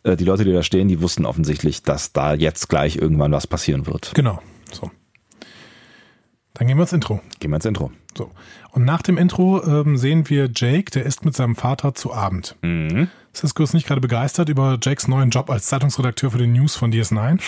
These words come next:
Speaker 2: <laughs> Besonders, weil Jake natürlich interner über seinen Vater in die Artikel packt.
Speaker 1: Ja, findet er richtig geil.
Speaker 2: Ja.
Speaker 1: Dann macht Jake noch so einen lustigen Witz und sagt, äh, „Kann ich dich mit irgendwas zitieren?“, als, äh, Cisco dann irgendwie sagt, so von wegen, „Na ja, gut, dann,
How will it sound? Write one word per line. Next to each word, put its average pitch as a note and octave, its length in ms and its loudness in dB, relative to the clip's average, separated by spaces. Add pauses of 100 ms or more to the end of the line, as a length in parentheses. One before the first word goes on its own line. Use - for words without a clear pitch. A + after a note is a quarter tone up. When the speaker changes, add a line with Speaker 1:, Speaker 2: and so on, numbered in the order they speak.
(560)
Speaker 2:
<laughs> - 580 -16
Besonders, C#3+ 440 2
weil C3+ 120 2
Jake D3+ 220 0
natürlich C#3+ 300 0
interner C#3 340 2
über B2 100 2
seinen B2 180 4
Vater - 260 0
in B2 80 0
die A#2 80 2
Artikel G#2+ 320 0
packt. - 420 -8
Speaker 1:
Ja, F2 140 0
findet E2 240 0
er E2+ 80 0
richtig E2 260 -4
geil. D2 240 -2 (240)
Speaker 2:
Ja. - 160 -6 (320)
Speaker 1:
Dann E2+ 140 0
macht E2+ 180 2
Jake F#2+ 160 2
noch F#2 80 4
so F2 60 2
einen F2 80 4
lustigen E2+ 340 0
Witz - 340 -2 (200)
und F2 180 -2
sagt, F2+ 300 0
äh, E2+ 280 0
„Kann F2+ 140 0
ich F2 80 0
dich F2 160 -4
mit F2 140 0
irgendwas F2 260 0
zitieren?“, A2+ 460 0
als, E2 320 0
äh, E2 320 2
Cisco - 300 -4
dann F2 120 2
irgendwie D#2+ 260 0
sagt, D#2+ 280 0
so E2 80 -2
von E2 180 0
wegen, E2 320 2 (560)
„Na D#2+ 100 0
ja, F2 120 4
gut, G2 160 -2
dann, E2 260 2